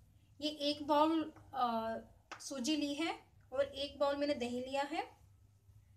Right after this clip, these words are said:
और ये मैंने बेकिंग सोडा लिया है, अ, आधा चम्मच, और ये चुटकी भर मैंने ऑरेंज कलर लिया है, फूड कलर, और ये ग्रीन कलर लिया है,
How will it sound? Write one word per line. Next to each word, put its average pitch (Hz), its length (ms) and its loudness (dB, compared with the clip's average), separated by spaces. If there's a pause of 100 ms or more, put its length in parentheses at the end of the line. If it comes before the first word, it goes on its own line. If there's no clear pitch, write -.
(360)
और - 80 -2
ये 320 120 0
मैंने 320 180 2
बेकिंग 302 560 0
सोडा 285 380 0
लिया 285 220 0
है, 330 340 -2 (1300)
अ, 254 80 0 (300)
आधा 254 280 4
चम्मच, 311 500 -2 (680)
और 311 140 2
ये 330 180 -2
चुटकी 359 600 -6
भर 294 300 -2
मैंने 294 460 0
ऑरेंज 262 360 2
कलर 294 240 -2
लिया 311 240 -2
है, 349 220 -4
फूड 294 220 -8
कलर, 330 320 0 (480)
और 247 140 -2
ये 311 440 -4 (760)
ग्रीन 269 280 -4
कलर 302 240 2
लिया 311 220 -2
है, 339 200 -4